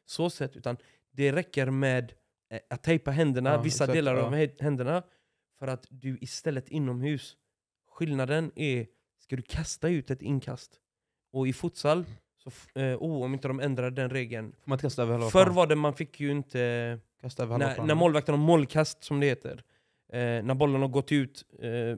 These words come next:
Speaker 1: som är motsvarigheten till inspark då, utomhus, eh, han fick ju inte kasta över hela plan, utan de måste studsa på egen plan.
Speaker 2: Exakt, ja.
Speaker 1: Ja. Eh,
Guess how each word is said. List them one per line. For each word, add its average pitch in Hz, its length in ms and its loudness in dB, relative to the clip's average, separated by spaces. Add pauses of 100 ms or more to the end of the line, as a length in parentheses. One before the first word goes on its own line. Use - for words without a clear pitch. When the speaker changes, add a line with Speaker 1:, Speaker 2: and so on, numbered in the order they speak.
(120)
Speaker 1:
som 123 440 -2
är 123 240 0
motsvarigheten 120 720 -4
till 120 220 -6
inspark 127 460 -2
då, 113 160 -4
utomhus, 123 500 -2 (460)
eh, 123 260 0
han 127 120 -4
fick 135 140 -6
ju 165 40 -2
inte 143 100 -6
kasta - 340 -8
över 139 720 2
hela 135 240 -2
plan, 156 400 0 (380)
utan 127 160 -6
de 127 60 -4
måste 127 500 0 (100)
studsa - 380 -8
på 107 100 -8
egen 131 240 -2
plan. 131 140 2
Speaker 2:
Exakt, 120 240 0
ja. 113 240 0
Speaker 1:
Ja. 151 220 2 (540)
Eh, 127 160 0